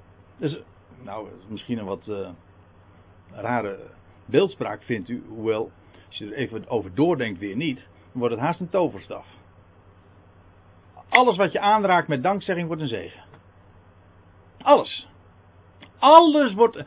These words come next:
de dingen, alles wordt dankzeggend gezegend. Niet omdat je vraagt, Heer, wilt u dat zegenen?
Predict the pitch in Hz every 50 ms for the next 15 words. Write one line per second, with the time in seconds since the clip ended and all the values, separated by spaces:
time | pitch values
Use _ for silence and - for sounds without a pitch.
0 | - - - 151 165 151 156 269 294 311 294 285 - - - 269 302 302 285 247
1 | 208 220 214 151 - - - - - - 226 269 294 320 294 - - - - 262
2 | 254 254 - - 240 233 240 - - - - - - 190 196 175 175 208 202 175
3 | - 117 113 120 202 269 269 233 - 233 220 190 196 214 190 - 196 - - -
4 | - - - - 202 196 175 151 190 208 196 175 190 190 - 180 170 160 156 156
5 | - 269 262 240 156 104 110 127 - 294 -